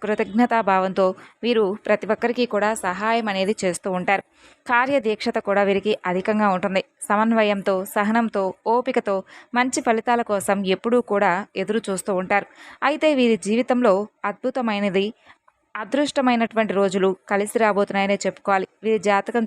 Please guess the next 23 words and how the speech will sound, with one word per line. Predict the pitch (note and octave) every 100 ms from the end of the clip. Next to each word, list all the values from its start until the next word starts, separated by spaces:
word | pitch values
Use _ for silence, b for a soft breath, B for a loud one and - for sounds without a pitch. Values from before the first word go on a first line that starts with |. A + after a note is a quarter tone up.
| G3
చూస్తే | F#3+ G#3 G3
కనుక | F#3+ A3+ D4 B B B
మీకు | B3+ C4 G3
జీవితంలో | G#3+ B3+ C4+ A#3+ G#3 G3+ -
కొంతమంది | G#3 G3+ G3 G3+ G#3
మనుషుల | F#3+ F#3+ G#3+
వలన | G3+ G3 F#3+ - B B A#3+
మీరు | B3 A#3
చాలా | G#3 G3 A#3
రకాలుగా | A#3 A3 G#3 G3+ G3+
మోసపోయారు. | F#3 F#3+ - G3+ G3 G3 - G#3+
ఇంకా | A3 A3+ G#3+
మోసపోయేటటువంటి | G3 G3+ - A#3 G#3+ G3+ G3 G3
సందర్భాలు | F#3+ F3+ F#3+ G3+ G3+
కూడా | F#3+ G3
లేకపోలేదు. | F#3 F3+ F#3 F#3+ F#3 - -
కాబట్టి | G3+ G#3 F3+
జాగ్రత్తగా | F#3+ F#3 G#3 G#3+ G#3+ G3+
ఉండవలసినటువంటి | F#3 G3 F#3+ F#3+ G3 F#3+
పరిస్థితి | F#3 F3+ G3 G3+
కూడా | G3 G3
ఉంది. | F#3 F#3 _ B B B C4+
ముఖ్యంగా | C4+ D#4+ D#4